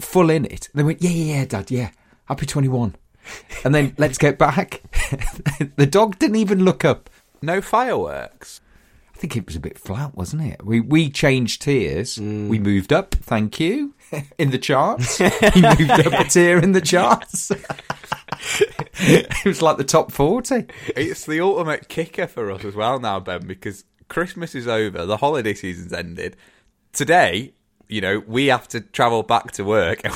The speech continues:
Speaker 2: we're going to tier four.
Speaker 3: Yeah.
Speaker 1: We're going to tier four. We're going up.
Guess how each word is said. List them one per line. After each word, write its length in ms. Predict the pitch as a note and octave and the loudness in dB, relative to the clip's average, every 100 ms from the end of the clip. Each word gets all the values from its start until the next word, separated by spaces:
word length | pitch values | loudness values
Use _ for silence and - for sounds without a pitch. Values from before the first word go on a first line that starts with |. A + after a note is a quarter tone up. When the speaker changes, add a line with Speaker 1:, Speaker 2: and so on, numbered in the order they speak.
| - | -4
Speaker 2:
we're 220 | D#3+ E3 | -2 -2
going 500 | A#2+ B2+ B2 F#2 G2+ - _ _ | 2 2 4 2 -2 -10 _ _
to 100 | - | -10
tier 260 | - D3 C#3 | -4 -2 -2
four. 400 | - C#3 G#3+ D3 | 0 0 0 -2
Speaker 3:
Yeah. 180 | G#2+ G#2+ - _ | -4 -8 -18 _
Speaker 1:
We're 100 | A#2+ | -4
going 260 | A2 G#2 A2+ | 0 0 0
to 120 | A2+ | -2
tier 220 | - C3+ | 2 2
four. 160 | C#3 A#2+ | 2 0
We're 100 | G#2+ | 2
going 300 | A2+ A#2+ C3+ | 4 4 4
up. 300 | C#3 - | 2 2